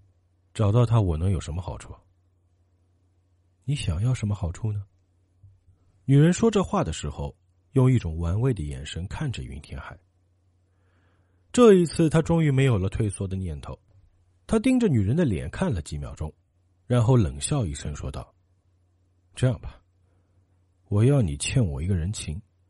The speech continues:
力所能及之事，必须答应。”“可以。”女人不假思索地回答道，“连还价都没有。”“哼，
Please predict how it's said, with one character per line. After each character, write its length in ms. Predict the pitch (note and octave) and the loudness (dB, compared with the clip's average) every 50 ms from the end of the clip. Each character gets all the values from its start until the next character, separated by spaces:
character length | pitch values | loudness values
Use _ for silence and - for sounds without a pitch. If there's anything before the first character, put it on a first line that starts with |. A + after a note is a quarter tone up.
| _ _ _ _ _ _ _ _ _ _ _ _ | _ _ _ _ _ _ _ _ _ _ _ _
力 200 | - F#3 F#3+ D#3+ A2+ | 2 4 4 4 4
所 260 | - - - C2+ C2 | 0 -4 -8 -8 -6
能 180 | C2+ D2+ G2+ | -4 -4 -4
及 160 | A2 - F2 F2 | -2 -4 -4 -4
之 160 | - A2 G#2+ | -4 -4 -4
事， 320 | - - - D2 C2 - - _ _ _ _ _ _ _ _ _ _ _ _ _ _ _ | -4 -6 -10 -12 -14 -14 -16 _ _ _ _ _ _ _ _ _ _ _ _ _ _ _
必 160 | - A#2+ F#2+ | -2 -2 -2
须 220 | D2 - - - B2 | -2 -2 -4 -4 -4
答 200 | - - - - - | -4 -6 -12 -14 -20
应。 140 | - _ _ _ _ _ _ _ _ _ _ _ _ _ _ _ _ _ _ _ _ _ _ _ _ _ _ | -20 _ _ _ _ _ _ _ _ _ _ _ _ _ _ _ _ _ _ _ _ _ _ _ _ _ _
”“可 220 | - - - A2+ C#3+ | -12 -8 -6 -6 -6
以。” 120 | C#3 - _ _ _ _ _ _ _ _ _ _ _ _ _ _ _ _ _ _ _ _ _ _ | -6 -10 _ _ _ _ _ _ _ _ _ _ _ _ _ _ _ _ _ _ _ _ _ _
女 100 | - D3+ | 2 4
人 200 | D3+ E3 G3 G#3+ | 4 4 4 2
不 120 | - A#3 | 0 0
假 160 | F#3 A2 D#2+ C#2+ | 0 0 -2 -4
思 180 | - - D3+ D#3 | -4 -6 -6 -4
索 100 | - D#3+ | -4 -4
地 80 | - - | -6 -6
回 140 | - D2+ | -8 -10
答 100 | D2 - - | -10 -10 -12
道 120 | - B2+ - _ _ _ _ _ _ _ _ _ _ _ _ _ _ _ | -12 -14 -16 _ _ _ _ _ _ _ _ _ _ _ _ _ _ _
，“连 180 | - C3+ F3 G3+ | -2 0 0 0
还 300 | F3+ A#2+ - F#2 G2+ C3 | 0 0 -2 -2 -2 -2
价 180 | - G#3 F3 | -2 -4 -4
都 120 | A2+ - A#2 | -4 -6 -8
没 100 | A2+ A2+ | -12 -14
有。 140 | G2+ - _ _ _ _ _ _ _ _ _ _ _ _ _ _ _ _ _ | -16 -18 _ _ _ _ _ _ _ _ _ _ _ _ _ _ _ _ _
”“哼， 240 | - - - - | -20 -12 -8 -8